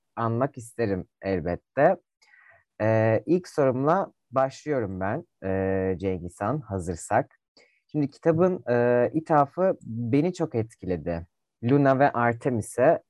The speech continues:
çocukluğun, e, o saf sevinciyle" diye başlıyorsun söze. Tabii bu beni kendi çocukluğuma, kendi sevinçlerime de, saf sevinçlerime de götürüyor ister istemez ama biraz da korkutuyor.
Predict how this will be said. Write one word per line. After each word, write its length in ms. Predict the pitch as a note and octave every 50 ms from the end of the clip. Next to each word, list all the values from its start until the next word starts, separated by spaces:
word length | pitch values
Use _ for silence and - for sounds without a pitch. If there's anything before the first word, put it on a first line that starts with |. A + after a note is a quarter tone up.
| _ _ _ -
çocukluğun, 760 | - C3 B2 G#2 G#2+ A2+ A2+ - G#2+ A#2 B2 C#3 D3+ C#3+ - -
e, 240 | G2+ G#2 G2+ G#2 G2+ -
o 120 | G#2+ B2
saf 300 | A#2+ - - C3 D3 -
sevinciyle" 880 | - - - A2+ G2+ G2+ G#2 G#2 F#2+ F2+ G2 F#2+ F#2 E2+ F2+ G2+ C3 C#3 - _ _ _ _ _ _ -
diye 180 | G2+ G#2+ A#2 G#2
başlıyorsun 580 | G#2+ G#2 G#2+ - - G2+ F#2+ E2+ - - D#2+
söze. 460 | D#2+ - - E2+ D#2+ D#2+ G2+ A#2 C3+ - _ _ _ _ _ _ _ _ _ _ _ _ _ _ _ _ _ _
Tabii 140 | - D3 C#3
bu 120 | D3+ C#3+
beni 200 | D#3 D#3 D#3 D#3+
kendi 300 | D3+ D3+ C3+ B2+ C3+ C#3
çocukluğuma, 920 | - - D3 C3 A2+ B2 A#2 - B2 B2 B2 A#2 A#2 A2 A2 A#2 A#2 - - _ _ - -
kendi 280 | - A#2+ A#2 A#2 B2+ A#2
sevinçlerime 840 | - - B2+ A2 A2+ A2+ A2+ - - A2+ G#2+ G#2 A2 G#2+ G#2+ F2+
de, 120 | F#2 F2
saf 220 | F2 - G#2 G2+ G2
sevinçlerime 600 | - - G#2 G2 F#2+ - - G2 G2 G2+ G#2 G2
de 60 | G2+
götürüyor 520 | F#2+ C#2+ D#2+ - _ - - D#2 D#2 D#2+ -
ister 300 | - - - - E2 D#2+
istemez 380 | - - - F2+ G2 A#2+ C3+
ama 220 | C3 B2+ C3 B2 A#2+
biraz 320 | D#3 D#3+ D3 B2+ B2 A#2+
da 120 | C#3 D3 -
korkutuyor. 760 | - B2 G#2+ G#2 G2 _ _ _ - - G#2+ E2+ C#2+ -